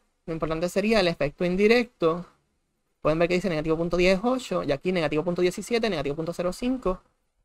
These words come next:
También se concluiría, aunque no es, no es, no es exactamente igual, que el efecto de interac-, de in-, indirecto fue significativo.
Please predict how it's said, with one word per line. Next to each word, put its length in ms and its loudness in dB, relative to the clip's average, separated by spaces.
También 260 0
se 80 0
concluiría, 380 -2
aunque 160 -4
no 100 -6
es, 180 -6
no 140 -4
es, 80 -6
no 120 -4
es 60 -4
exactamente 460 -6
igual, 280 0
que 400 -2
el 80 -6
efecto 220 -4
de 140 -2
interac-, 280 -2
de 160 0
in-, 200 -4
indirecto 480 0
fue 480 -4
significativo. 880 -2